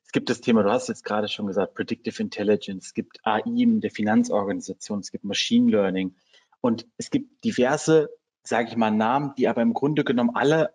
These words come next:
darunter einen Algorithmus liegen haben, der mit künstlicher Intelligenz funktioniert und der mehr oder weniger dazu in der Lage ist,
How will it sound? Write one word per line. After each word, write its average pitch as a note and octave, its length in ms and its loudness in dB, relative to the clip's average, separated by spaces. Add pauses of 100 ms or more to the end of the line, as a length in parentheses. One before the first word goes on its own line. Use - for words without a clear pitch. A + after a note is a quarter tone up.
darunter B2 460 0
einen G#2+ 320 0 (140)
Algorithmus A2 640 0
liegen F#2+ 320 -8
haben, G#2+ 340 0 (380)
der A#2 100 4
mit B2+ 220 2
künstlicher - 500 -2
Intelligenz A2+ 560 0
funktioniert A2 800 0
und G2+ 140 -6
der G2+ 140 2
mehr G#2+ 160 2
oder G#2+ 180 0
weniger G#2+ 280 0
dazu - 180 -8
in G#2 40 -2
der F#2 140 -4
Lage G2 380 -2
ist, C#3 340 -6